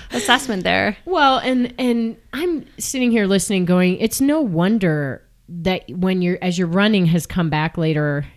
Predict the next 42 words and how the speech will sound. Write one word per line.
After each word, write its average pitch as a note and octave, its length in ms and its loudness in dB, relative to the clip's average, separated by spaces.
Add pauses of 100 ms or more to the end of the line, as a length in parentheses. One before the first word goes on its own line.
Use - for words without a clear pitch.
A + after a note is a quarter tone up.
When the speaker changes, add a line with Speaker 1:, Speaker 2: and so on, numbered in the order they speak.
Speaker 2:
in E3+ 200 2
your, D3 280 -2
you D#3 140 -2
know, C#3 180 -2
later D#3 440 0 (300)
in E3 100 0
your D3 120 0
thirties A3 500 0
here, A3 300 0
Speaker 1:
Mm-hmm. - 600 -10
Speaker 2:
um, D#3+ 560 0 (680)
that, D#3 540 0 (680)
that F3+ 340 -4
you're F3 100 2
stronger E3+ 720 0
than D3 220 0
ever. D3 360 -4 (720)
And F#3+ 160 2
that F3 100 0
you F3+ 80 4
Speaker 1:
Yeah. F3+ 80 6
Speaker 2:
have F3 160 4
this F3 200 4
renewed F3+ 760 6
sense E3 480 -2
of D3 140 0
excitement. D3+ 720 -4
So, F3+ 380 2 (100)
Speaker 1:
Mm-hmm. G3+ 320 -6 (160)
Speaker 2:
like, A#3+ 200 0
at C4 140 2
what F4 220 2
point C4+ 260 2
did A3 160 2
you G3 140 4
realize F#3+ 720 6
that E3 400 0
triathlon F#3 680 0
might E3 180 -2
not D#3 220 -2
be D#3 140 2
the D3 360 -2